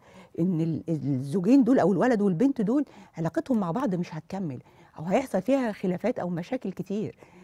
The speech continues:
بسبب تدخل الأم أو الحما في الحياة، آه، بسبب النصايح الغلط اللي ممكن بتتقال لهم. آه،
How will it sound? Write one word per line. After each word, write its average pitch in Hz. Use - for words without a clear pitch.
بسبب 294
تدخل 269
الأم 226
أو 285
الحما 226
في -
الحياة، 180
آه، -
بسبب 262
النصايح 254
الغلط 165
اللي 170
ممكن 208
بتتقال 151
لهم. 170
آه، 175